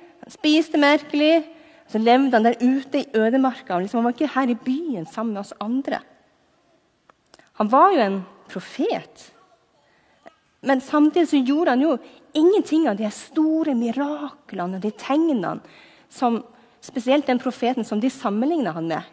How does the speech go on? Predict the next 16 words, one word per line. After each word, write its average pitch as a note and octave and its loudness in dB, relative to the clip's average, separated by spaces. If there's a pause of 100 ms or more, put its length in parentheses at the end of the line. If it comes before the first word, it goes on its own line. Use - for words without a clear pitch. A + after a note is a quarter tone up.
Elia, A3 -2 (160)
som G#3 -8
du G3 -4
leser F#3 -6
om A3 -4
i A3+ -10
Gamle F#3+ -4
Testamentet. B3 -6 (160)
Elia C4+ 0
gjorde D#4 -6
masse - -6
spektakulære A3 -4
ting. G3 -8 (1080)
Johannes, C#4+ 0 (440)
døperen, C#4 0 (220)
gjorde - -4